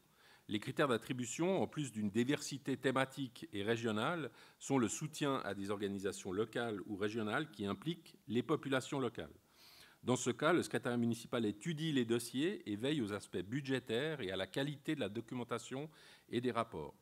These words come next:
L'organisation doit fournir une description détaillée du projet, ses comptes, son budget et les modalités de suivi.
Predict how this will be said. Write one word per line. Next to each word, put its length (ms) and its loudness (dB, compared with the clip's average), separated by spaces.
L'organisation 600 0
doit 120 0
fournir 380 -2
une 100 -4
description 480 -6
détaillée 380 -2
du 100 -6
projet, 480 0
ses 220 -8
comptes, 340 2
son 120 -4
budget 520 -2
et 340 0
les 160 0
modalités 520 0
de 100 -2
suivi. 380 -8